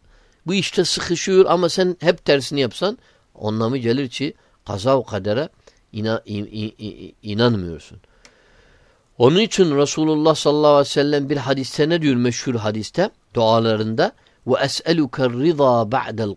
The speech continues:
kaza." Sen benim üzerime bir şey yazmışsan, ra-, razılığı, onu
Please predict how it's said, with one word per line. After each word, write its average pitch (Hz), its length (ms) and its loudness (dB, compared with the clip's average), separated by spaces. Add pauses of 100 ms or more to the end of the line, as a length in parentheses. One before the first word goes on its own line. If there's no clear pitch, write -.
kaza." 101 680 -2 (640)
Sen 131 340 -2
benim 123 260 -2
üzerime 113 480 -2
bir 123 100 -2
şey 117 260 -2
yazmışsan, 160 680 -2 (440)
ra-, 113 200 0 (100)
razılığı, 101 680 -4 (420)
onu 113 380 -2